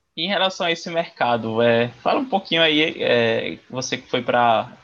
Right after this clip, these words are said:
foi não, né? Está em Portugal atualmente, as diferenças que você notou, ou se não tem tanto isso em relação ao mercado nacional aqui do Brasil,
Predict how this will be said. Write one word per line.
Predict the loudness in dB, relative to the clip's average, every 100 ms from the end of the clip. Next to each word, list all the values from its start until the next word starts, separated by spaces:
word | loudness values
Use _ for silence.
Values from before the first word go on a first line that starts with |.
| -14 -2
foi | 0
não, | 2 0
né? | 0 -4
Está | -8 -6 0 2 2
em | 0 -6
Portugal | -6 -4 -4 -4 -4 -2 -2 -4
atualmente, | -4 -4 0 -2 -2 -4 -8 -12 -20 -20 -20 _ _ _
as | -2 0 -2
diferenças | -6 -4 -2 -2 -4 -8 -12 -12
que | -8 -6 -4 -6 -6 -8 -6
você | -8 -6 -6
notou, | -6 -6 -8 -4
ou | -2 -4 -6
se | -8
não | -10 -10
tem | -10 -12
tanto | -10 -10 -10 -10
isso | -10 -12 -12
em |
relação | -10 -8 -8 -8
ao | -6
mercado | -8 -8 -12 -14 -12 -14 -16 -18 _ _ _ -12
nacional | -10 -10 -10 -10 -8 -6 -6
aqui | -8 -14
do | -6
Brasil, | -4 -2 -4 -6 -6 -6